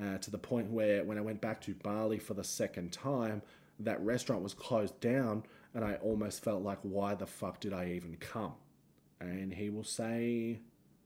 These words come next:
"Come with me to prison," probably. I think that's how it works. Straight off to prison for old Snitcho, 'cause he was in a daydream about a sandwich. But it was a good number plate, though. B L T, good. B-, I saw a couple of B L M,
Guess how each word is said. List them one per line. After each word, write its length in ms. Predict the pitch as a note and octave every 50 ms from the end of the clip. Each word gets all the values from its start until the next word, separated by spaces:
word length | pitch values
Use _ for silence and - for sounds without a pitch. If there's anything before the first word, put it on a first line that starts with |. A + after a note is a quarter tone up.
| - - -
"Come 200 | - - B2 A#2+
with 140 | B2+ A#2 B2+
me 140 | C3+ C3 C3
to 60 | -
prison," 380 | - - D3 D3+ D3 G#2+ E2 - - - -
probably. 440 | - - F2+ F#2 F#2+ E2 C2+ - - - - - - - _ -
I 60 | -
think 200 | - - C3 A#2+
that's 180 | B2 B2 B2 C#3+
how 160 | D3+ B2+ A#2
it 80 | - G#2
works. 500 | G#2+ A#2+ A#2+ A#2 - - - - - - - _ - - -
Straight 300 | - - - A#2+ B2 B2+
off 100 | B2 -
to 80 | -
prison 440 | - - - - A#2 G#2 - - - - - - - - - _ _ _ - - -
for 280 | - - - - G#2+ - -
old 280 | G#2 A2 A2 A2 A2+
Snitcho, 680 | - - - - B2+ C3 C#3 - - A2+ F#2 F#2 F#2 F#2+ - - - - - - - _ -
'cause 240 | - A#2 G2 - -
he 160 | A2+ G#2+ G#2
was 440 | G2+ G#2 G2+ G2 F#2+ F2 - - - _
in 140 | - G#2 G#2
a 80 | G2+ F#2
daydream 640 | - G#2+ G#2 A2 G#2+ - G#2 F#2+ F#2+ F#2+ F#2 F#2 - -
about 300 | - F#2 - G2+ F2 -
a 40 | -
sandwich. 600 | - - F2+ E2 D#2 D#2+ - - - - - - _ _ _ _ - - -
But 120 | A#2 A#2
it 20 | B2+
was 100 | C#3+ D3+
a 60 | D3+
good 160 | C#3 C#3+ C#3+
number 180 | D3+ D3+ E3 E3+
plate, 300 | E3 - C3+ B2+ B2+ -
though. 180 | C3+ B2+ B2+ - - - - -
B 100 | C3+ C3+
L 140 | C#3 C#3
T, 320 | C3+ - D3 C#3 A#2+ A#2 A#2 A#2+ -
good. 160 | - C3+ C3+ - - - - -
B-, 140 | D3+ F#3+ - - - - - - -
I 60 | A2+ G#2+
saw 140 | - G#3
a 60 | C#4 D4+
couple 280 | - F3 E3+ D#3+ C3
of 100 | A2 G2
B 180 | - A#2 A2+ A2
L 220 | G#2+ G#2 G#2 G#2
M, 380 | G#2 G#2 G2+ G2 G2 F#2+ F2+